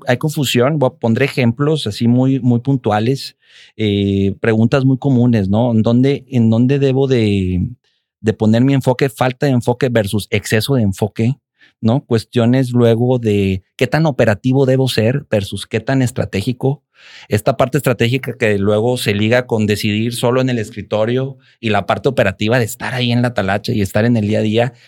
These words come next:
Luego hay confusión de en dónde, viviendo a la par de este, estos procesos internos y de mejora y de autoconocimiento y de lucidez, ya en las ocho o nueve horas que estés o en,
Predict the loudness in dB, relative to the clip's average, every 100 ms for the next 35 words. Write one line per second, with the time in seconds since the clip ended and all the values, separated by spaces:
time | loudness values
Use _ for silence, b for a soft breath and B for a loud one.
0 | b 0 2 0 -2 -6 -4 -2 0 0
1 | -2 -6 _ _ _ 0 0 0 2 2
2 | 4 4 2 0 -2 -6 _ _ _ -4
3 | 0 2 2 2 2 0 -2 -2 -4 -4
4 | -4 -4 -6 -8 -6 -4 -4 -4 -4 -4
5 | -4 -4 -2 0 0 -2 -4 -4 -4 -2
6 | 0 0 2 0 -2 -2 -2 -2 -4 B
7 | B -4 -4 -4 -8 -6 -4 -2 0 0
8 | -2 -2 -2 -2 -4 -2 0 0 -4 -16
9 | _ _ _ _ _ _ _ -6 -2 0
10 | 0 0 -2 -8 -8 -4 -4 -2 -4 0
11 | 0 0 0 -6 -12 -4 -2 -2 -2 -4
12 | -2 -2